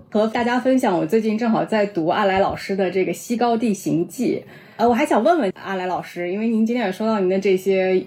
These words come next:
游记啊，那“西高地”这个词，我觉得特别妙，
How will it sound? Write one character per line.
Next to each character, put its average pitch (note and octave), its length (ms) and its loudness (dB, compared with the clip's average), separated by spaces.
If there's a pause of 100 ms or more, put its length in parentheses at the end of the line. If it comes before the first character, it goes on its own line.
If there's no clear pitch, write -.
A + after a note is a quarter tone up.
游 E3 220 0
记 G#3+ 200 0
啊， F3+ 120 0 (100)
那 C4+ 120 4
“西 B3+ 220 -6
高 E4+ 180 4
地” E4 160 2
这 B3 100 0
个 G3 140 0
词， F3 460 -4
我 F#3+ 260 0
觉 F#3 100 2
得 G#3 80 2
特 C4+ 200 2
别 F3+ 160 2
妙， F3 440 -2